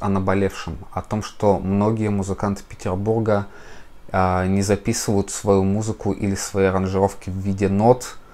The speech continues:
а рассказывают их вам вербально, а, в надежде, что вы всё запомните и сыграете на концерте без ошибки. Вы сможете прочитать этот пост и поделиться со мной своими мыслями и наблюдениями по этому поводу.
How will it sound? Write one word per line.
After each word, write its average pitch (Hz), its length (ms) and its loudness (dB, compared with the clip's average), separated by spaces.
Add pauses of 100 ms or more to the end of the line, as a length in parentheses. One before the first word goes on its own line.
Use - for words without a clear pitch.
(240)
а 98 100 8
рассказывают 101 680 4
их 101 260 -4
вам 95 400 4
вербально, 98 1080 4 (440)
а, 92 480 2
в 90 100 -4
надежде, 98 440 0
что - 180 -6
вы 92 140 0
всё - 240 -4
запомните 101 640 2
и - 140 -10
сыграете 95 360 -4
на 90 100 -4
концерте - 440 -6
без 90 160 -6
ошибки. - 420 -8 (720)
Вы 98 140 -2
сможете 107 340 2
прочитать - 680 0
этот 95 440 -4
пост 117 400 2 (220)
и 95 100 -4
поделиться 101 500 0
со 101 140 2
мной 95 220 2
своими 95 400 0
мыслями 95 480 -2
и - 20 -2
наблюдениями 98 600 -2
по - 100 -4
этому 90 240 -2
поводу. 85 420 -2